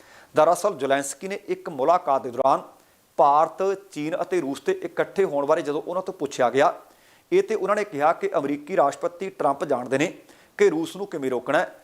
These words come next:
ਉਹਨਾਂ ਕਿਹਾ ਕਿ ਰੂਸ ਆਪਣੀ ਜੰਗਲੀ ਤੇਲ ਅਤੇ ਗੈਸ ਵੇਚ ਕੇ ਪੈਸਾ ਇਕੱਠਾ ਕਰ ਰਿਹਾ ਹੈ ਅਤੇ ਇਸ ਸ਼ਕਤੀ ਨੂੰ ਘਟਾਉਣਾ ਬਹੁਤ ਲਾਜ਼ਮੀ ਹੈ। ਇਸ ਲਈ ਜੇਕਰ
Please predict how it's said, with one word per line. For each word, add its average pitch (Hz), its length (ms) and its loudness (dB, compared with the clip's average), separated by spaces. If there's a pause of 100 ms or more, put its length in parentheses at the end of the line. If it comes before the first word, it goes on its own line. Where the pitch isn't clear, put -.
(240)
ਉਹਨਾਂ 214 220 2
ਕਿਹਾ 180 240 0
ਕਿ 190 180 -4
ਰੂਸ 160 280 -4
ਆਪਣੀ 175 300 0
ਜੰਗਲੀ 139 420 -4
ਤੇਲ 147 300 -2
ਅਤੇ 175 200 -2 (140)
ਗੈਸ 139 300 2
ਵੇਚ 135 320 -4
ਕੇ 185 140 -4
ਪੈਸਾ 165 420 0
ਇਕੱਠਾ - 260 -6
ਕਰ 123 160 -6
ਰਿਹਾ 123 200 0
ਹੈ - 180 -10 (420)
ਅਤੇ 185 200 2
ਇਸ 180 200 0
ਸ਼ਕਤੀ 170 420 -4
ਨੂੰ 180 180 -8
ਘਟਾਉਣਾ 156 300 2
ਬਹੁਤ 135 280 0
ਲਾਜ਼ਮੀ 127 380 -2
ਹੈ। 175 100 -2 (920)
ਇਸ 156 200 0
ਲਈ 196 120 2
ਜੇਕਰ 147 420 0